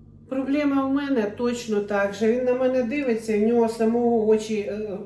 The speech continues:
ну, в шокі, він просто дивиться і не може на це дивитися, на все. Бо ви ж знаєте, який він у мене. І,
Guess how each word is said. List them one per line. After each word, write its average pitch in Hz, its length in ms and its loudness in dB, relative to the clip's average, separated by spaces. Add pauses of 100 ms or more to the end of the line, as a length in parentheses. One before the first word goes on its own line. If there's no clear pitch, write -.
(240)
ну, 214 200 -2
в 190 80 -8
шокі, 233 480 -2
він 202 220 -4 (200)
просто 208 360 -6
дивиться 208 520 -4
і 202 40 0
не 202 120 -2
може 214 340 -2
на 196 120 -4
це 202 180 -10
дивитися, 196 500 -6
на 180 140 -6
все. 175 340 -14 (840)
Бо 214 100 -2
ви 233 120 2
ж 220 60 0
знаєте, 208 400 0
який 208 240 -2
він 202 200 2
у 196 80 0
мене. 185 440 -4
І, 254 220 -2